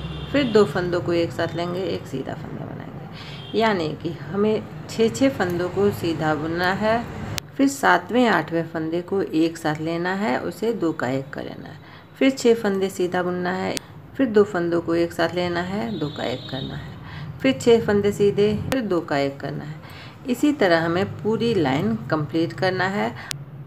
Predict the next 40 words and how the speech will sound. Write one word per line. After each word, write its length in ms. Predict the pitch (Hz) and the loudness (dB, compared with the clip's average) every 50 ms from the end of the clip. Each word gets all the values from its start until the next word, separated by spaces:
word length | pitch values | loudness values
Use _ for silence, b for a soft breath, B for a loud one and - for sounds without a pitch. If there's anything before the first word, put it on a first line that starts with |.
| - - - - - - - - - - - - - - - - - - - - | -14 -16 -18 -20 -20 -20 -20 -20 -20 -20 -20 -20 -20 -20 -20 -20 -20 -20 -16 -4
छः 240 | - - 269 285 294 | 2 4 4 4 4
फंदे 460 | 285 - 190 180 180 175 170 175 185 | 4 0 0 0 2 2 2 2 2
सीधा 460 | 180 - 165 156 156 147 175 175 180 | 2 0 0 2 2 2 4 2 2
बुनते 380 | 156 160 160 160 156 160 180 185 | 4 2 0 -2 0 0 2 4
हुए 240 | 196 196 208 226 | 6 6 6 6
और 160 | 233 170 151 175 | 6 4 2 0
सातवें 520 | - - - 190 190 196 196 - 254 262 | 0 2 4 6 6 6 4 4 4 6
आठ-, 460 | 262 226 190 170 - - - - - | 6 6 6 4 0 -4 -8 -2 0
और 100 | 175 170 | 4 6
आठवें 380 | 165 156 160 165 - 208 214 208 | 6 6 6 4 2 2 2 2
फंदे 320 | 214 180 160 156 160 170 170 | 0 0 0 0 0 0 0
को 180 | - 220 226 | 2 2 2
दो 200 | 208 180 180 170 | 2 2 0 0
का 160 | 170 - 170 | 2 0 0
एक 400 | 160 - - - 196 214 208 208 - | 0 0 2 4 4 4 4 2 -2
करते 280 | 170 156 156 - - | -2 -2 -2 -4 -4
हुए 200 | 156 160 180 202 | -4 -2 0 -2
पूरी 400 | 208 208 - - 165 165 160 156 | -2 -2 -4 -4 -2 0 0 2
लाइन 280 | 151 147 151 156 196 214 | 2 2 2 0 0 -2
कंप्लीट 600 | 220 - - - 180 180 180 - 190 185 175 - | -4 -4 -2 0 0 0 0 0 0 0 0 -2
कर 200 | - - 151 139 | -4 -4 -4 -2
ली 160 | 143 156 156 | -2 -2 -2
गई 180 | 156 180 180 180 | 0 -2 -2 0
है 160 | 196 208 - | 0 0 0
और 160 | - - 165 170 | 0 0 -2 -2
हम 420 | 160 180 214 226 240 226 202 165 | -2 -2 -2 -2 -2 -2 -2 -2
बॉर्डर 300 | 160 147 143 151 165 170 | 0 0 0 0 -2 -4
के 140 | - - 175 | -4 -6 -8
पास 400 | - - 156 156 - - - - | -6 -6 -6 -6 -8 -10 -10 -8
आ 160 | - 143 131 | -8 -6 -8
गए 140 | - - 139 | -8 -10 -12
हैं। 340 | 135 139 - - - - B B B B B B B B B - - | -12 -10 -10 -10 -12 -12 B B B B B B B B B -4 0
तो 300 | - 214 214 208 - - - - | 4 4 6 4 4 0 -4 -6
बॉर्डर 360 | 170 - 175 175 175 190 196 208 | 0 2 2 4 4 2 0 0
के 200 | 208 - 214 - | 2 2 0 2
दो 180 | 175 170 170 | 2 2 0
फंदे 360 | 165 - 165 160 156 151 156 | 0 0 -2 -2 0 0 0
हम 220 | 160 160 156 156 151 | 0 -2 -2 -4 -4
सीधा 340 | - 160 156 151 165 165 170 | -2 -2 0 2 2 2 2
बुनेंगे। 540 | 175 180 180 180 180 180 180 190 214 233 | 2 0 -2 -2 -2 -2 -2 -4 -4 -4